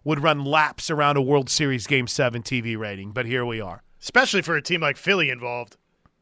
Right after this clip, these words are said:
Speaker 2: right, that is gonna have a passionate
Speaker 1: Right.
Speaker 2: media
Speaker 1: Oh,
Speaker 2: market.
Speaker 1: absolutely.
Speaker 2: Houston, big market. I mean, I probably erroneously sell Houston's market short at times. I mean, that's a
Speaker 1: Oh, I'm guilty.
Speaker 2: massive media market.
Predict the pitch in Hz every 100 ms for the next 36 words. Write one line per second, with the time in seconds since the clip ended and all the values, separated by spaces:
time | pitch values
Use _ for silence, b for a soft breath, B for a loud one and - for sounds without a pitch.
0 | - 139 160 160 160 143 139 - _ 160
1 | 143 160 156 139 160 156 156 190 196 202
2 | 165 160 156 190 202 180 - 196 185 190
3 | 151 113 101 _ _ _ - 220 233 -
4 | 240 233 156 127 202 190 190 202 233 220
5 | 175 175 156 - b b 196 226 190 156
6 | 160 147 131 _ _ _ _ - 180 175
7 | 208 196 160 170 165 160 - 180 160 -
8 | _ - 196 185 151 156 165 151 135 _
9 | - 170 208 143 - 131 127 123 135 175
10 | 160 160 190 226 185 - 202 196 185 180
11 | 147 175 190 139 135 131 - 127